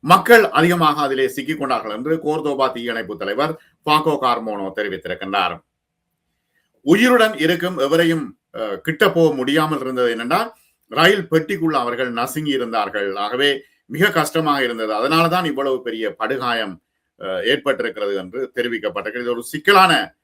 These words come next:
பணியாக இருக்கிறது என்று ஸ்பானிஷ் ஊடகமான ஆர் டி வி இடம் அவர் தெரிவித்திருக்கின்றார். கொல்லப்பட்டவர்களின் எண்ணிக்கை முப்பத்தி ஒன்பது என்று தற்பொழுது தெரிவிக்கப்பட்டிருக்கிறது. ஆனால் இது இறுதியானது அல்ல என்றும் அவர்கள் அச்சம் தெரிவிக்கின்றார்கள்.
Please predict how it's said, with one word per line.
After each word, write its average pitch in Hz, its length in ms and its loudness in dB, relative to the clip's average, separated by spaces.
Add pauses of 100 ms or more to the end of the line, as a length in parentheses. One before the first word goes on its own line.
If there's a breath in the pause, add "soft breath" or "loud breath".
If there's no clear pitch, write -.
(220)
பணியாக 143 460 0
இருக்கிறது 120 360 -6
என்று 127 400 -4 (340 soft breath)
ஸ்பானிஷ் 170 440 0
ஊடகமான 120 560 -2
ஆர் 135 260 2
டி 143 160 -6
வி 104 300 -8
இடம் 107 300 -2
அவர் 98 260 -6
தெரிவித்திருக்கின்றார். 98 880 -2 (1400)
கொல்லப்பட்டவர்களின் 190 760 6
எண்ணிக்கை 147 460 -2
முப்பத்தி 143 380 -6
ஒன்பது 160 420 2
என்று 139 220 -4
தற்பொழுது 117 360 -10
தெரிவிக்கப்பட்டிருக்கிறது. 110 800 -4
ஆனால் 127 260 2
இது 110 220 -2 (100)
இறுதியானது 143 500 2
அல்ல 123 380 0
என்றும் 120 420 -6
அவர்கள் 107 320 -6
அச்சம் 107 340 -6
தெரிவிக்கின்றார்கள். 98 680 -6